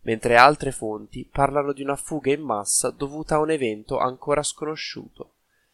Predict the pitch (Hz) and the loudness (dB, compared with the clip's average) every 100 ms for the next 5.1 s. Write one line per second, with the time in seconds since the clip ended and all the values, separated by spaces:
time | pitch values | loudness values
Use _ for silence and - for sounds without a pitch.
0 | _ _ _ 113 - 117 123 131 - 143 | _ _ _ -14 0 6 6 6 -4 -10
1 | - 151 110 - _ - - 151 156 165 | -4 0 2 0 _ -4 -2 -2 0 0
2 | 147 139 139 147 139 147 - 156 - 160 | 0 -4 -2 2 4 4 2 -2 0 0
3 | - 160 - 151 147 147 147 147 151 107 | 0 2 2 0 -4 -10 -6 0 2 0
4 | 101 101 127 - 135 - 151 113 - - | -2 -2 -2 -2 -6 -4 -6 -6 -12 -16
5 | - | -16